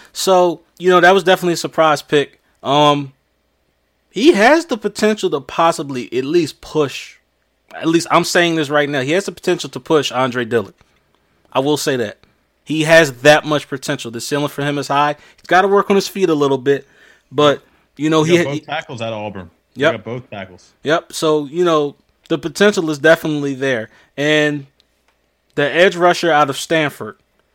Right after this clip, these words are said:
Speaker 2: Mm-hmm.
Speaker 1: Okay, with him, it's <laughs> uh, he, he's raw. He's gonna
Speaker 2: Is
Speaker 1: need to
Speaker 2: this
Speaker 1: put a
Speaker 2: guy you
Speaker 1: lot of
Speaker 2: expect
Speaker 1: weight
Speaker 2: to
Speaker 1: on.
Speaker 2: be, uh, a player, or is this kind of maybe somebody you'll, you won't see in the uniform?
Speaker 1: I don't think.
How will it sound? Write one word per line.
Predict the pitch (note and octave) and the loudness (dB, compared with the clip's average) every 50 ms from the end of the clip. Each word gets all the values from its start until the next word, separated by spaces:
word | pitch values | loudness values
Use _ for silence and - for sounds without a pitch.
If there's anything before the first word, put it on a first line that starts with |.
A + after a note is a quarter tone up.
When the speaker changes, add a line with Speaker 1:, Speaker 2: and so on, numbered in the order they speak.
| _ _ _ _ | _ _ _ _
Speaker 2:
Mm-hmm. | A2 G#2+ A2 A#2 A#2+ A#2 _ _ _ _ _ _ _ _ | -20 -18 -16 -16 -16 -18 _ _ _ _ _ _ _ _
Speaker 1:
Okay, | D3+ D#3+ - - F#3+ D3+ B2 A2+ G#2 G#2 _ _ | -8 -6 0 2 2 2 2 0 -4 -10 _ _
with | C3 C#3 D3+ D3 - | -6 -4 -4 -4 -6
him, | - - - F#3+ A3 A#3+ C4+ C#4+ D4+ D#4+ - _ _ _ _ _ _ | -8 -8 0 2 2 4 4 2 0 -4 -8 _ _ _ _ _ _
it's | F3+ F3+ F3+ F3+ F3 - - - - - - - - _ _ _ _ | 4 4 4 4 2 -2 -8 -10 -10 -12 -14 -18 -20 _ _ _ _
<laughs> | _ _ _ - - - | _ _ _ -20 -8 -6
uh, | D#3+ B2+ A2+ _ _ _ _ _ _ _ _ _ _ _ _ _ _ _ _ _ - E3+ F#3 F3 | -6 -6 -6 _ _ _ _ _ _ _ _ _ _ _ _ _ _ _ _ _ -2 2 2 2
he, | D#3+ E3+ F#3 F#3 | 2 2 -2 -2
he's | E3 C#3 D#3 G3 G3 D#3 | -4 -4 -2 -4 -2 -2
raw. | D#3+ E3+ D#3+ C#3 A2+ G2+ - _ _ _ _ | 2 4 6 6 6 4 -2 _ _ _ _
He's | - D3+ F3 D#3 | -6 -4 -4 2
gonna | D3 F#3 F#3+ | 4 4 4
Speaker 2:
Is | G3 | 4
Speaker 1:
need | F#3+ G3 E3+ | 2 2 0
to | F3 | -2
Speaker 2:
this | - - | 0 2
Speaker 1:
put | G3 F3+ D#3 | 4 4 4
a | |
Speaker 2:
guy | D3 C#3+ | 4 4
you | C#3+ | 4
Speaker 1:
lot | C#3+ C#3+ D3 D3 D3 | 4 4 4 2 0
of | C#3+ | -2
Speaker 2:
expect | C#3+ C#3+ | -4 -2
Speaker 1:
weight | C#3 C3 | -2 -2
Speaker 2:
to | A#2 | -2
Speaker 1:
on. | A2 G#2+ G#2 G2+ | -4 -10 -10 -14
Speaker 2:
be, | A#2+ B2 A#2+ A#2+ A#2 A#2 A2+ G#2 - _ _ _ _ _ _ | -16 -18 -20 -18 -18 -16 -18 -18 -18 _ _ _ _ _ _
uh, | G#2 G#2+ G2+ F#2+ F2 | -14 -14 -12 -12 -14
a | G2 | -16
player, | G2+ _ - G#2 G#2+ A#2+ C3 D3+ D#3 D#3 D3 B2+ G2 | -20 _ -14 -12 -10 -10 -8 -8 -8 -10 -10 -12 -10
or | G#2 G#2 G#2 G#2 G2+ | -10 -10 -8 -8 -10
is | F#2+ F#2 | -10 -12
this | A2 G#2 - | -16 -20 -18
kind | _ - G#2 G2+ G2+ | _ -14 -12 -12 -12
of | G2 - _ | -14 -16 _
maybe | G2+ G2+ G2 F#2+ | -16 -16 -16 -16
somebody | F#2+ - - G2 F#2+ G2 F#2+ F#2+ F#2+ F#2+ _ _ | -18 -20 -18 -16 -16 -14 -16 -16 -18 -20 _ _
you'll, | G#2 G2+ G2+ - | -16 -16 -16 -16
you | - G2+ G2+ | -16 -16 -16
won't | G2 G2 F#2+ F#2+ | -14 -16 -16 -18
see | - - G2+ G2+ | -20 -20 -18 -18
in | F#2+ | -18
the | F#2 F#2 | -18 -18
uniform? | F#2 F#2 F#2 F2 F2+ F#2 F2 D2+ _ _ _ _ _ | -18 -18 -20 -20 _ -20 -20 -20 _ _ _ _ _
Speaker 1:
I | - | 0
don't | F3+ G#3+ G#3+ G#3+ | 0 0 0 0
think. | A3 G3+ F3+ - | -2 -2 -2 -2